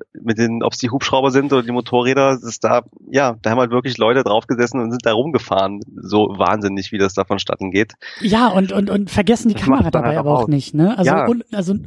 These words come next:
Speaker 2: neben den Stunts, wo du sagst, äh, der arme Tom, hast du aber dann auch, glaub ich, noch, und da will ich halt noch mal drauf schauen, weil ich ein bisschen auch erschlagen war von dem Film beim ersten Mal. Aber
Speaker 1: Mhm.
Speaker 2: da, da, da, das hast du nämlich auch nach dem Kino gesagt, wie, wie fantastisch auch die Kameraarbeit ist, weil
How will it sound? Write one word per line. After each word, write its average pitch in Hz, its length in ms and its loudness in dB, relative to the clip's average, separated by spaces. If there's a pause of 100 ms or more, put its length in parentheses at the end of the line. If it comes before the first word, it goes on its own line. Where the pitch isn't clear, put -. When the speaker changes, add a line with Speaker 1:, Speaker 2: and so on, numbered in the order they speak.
(340)
Speaker 2:
neben 233 360 4
den 185 220 2
Stunts, 220 480 2
wo 170 100 2
du 170 60 2
sagst, 165 440 -2
äh, 156 300 -2 (540)
der 180 100 -8
arme 180 240 2
Tom, 247 440 4 (440)
hast - 260 -2
du 214 100 2
aber 190 240 2
dann 202 180 2
auch, 208 160 0
glaub 196 220 2
ich, 190 100 -4
noch, 196 300 2
und 170 180 0
da 202 240 2
will 202 100 4
ich 196 120 -2
halt 190 120 2
noch - 180 2
mal 165 120 4
drauf 139 240 -2
schauen, 147 380 0
weil 156 260 0
ich - 400 -16
ein 175 80 -16
bisschen 175 220 -6
auch 165 160 -6
erschlagen 160 400 0
war 139 100 0
von 143 140 -6
dem 139 100 -2
Film 139 220 -4
beim 143 120 -6
ersten 151 280 -4
Mal. 151 140 2 (440)
Aber 185 320 2
Speaker 1:
Mhm. 170 80 -10
Speaker 2:
da, 254 140 4
da, 170 160 -2
da, 160 180 4
das - 220 -2
hast - 120 -2
du 247 60 6
nämlich 175 240 4
auch 151 80 0
nach 147 120 4
dem 147 100 2
Kino 254 240 2
gesagt, 139 340 -2
wie, 143 160 -4
wie 151 140 -2
fantastisch 170 500 -4
auch 147 60 -10
die - 100 -20
Kameraarbeit 151 680 0
ist, - 220 -10
weil 147 220 2